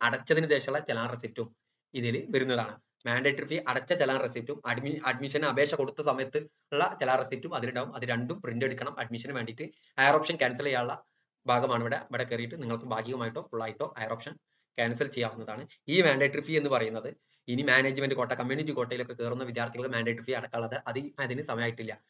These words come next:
അതുപോലെ തന്നെ വെയിറ്റിംഗ് റാങ്ക് ലിസ്റ്റ്, ഓ, സപ്ലിമെന്ററി അലോട്ട്മെന്റുകൾക്ക് ശേഷമാണ്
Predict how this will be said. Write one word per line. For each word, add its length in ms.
അതുപോലെ 260
തന്നെ 120
വെയിറ്റിംഗ് 320
റാങ്ക് 220
ലിസ്റ്റ്, 240
ഓ, 140
സപ്ലിമെന്ററി 480
അലോട്ട്മെന്റുകൾക്ക് 600
ശേഷമാണ് 480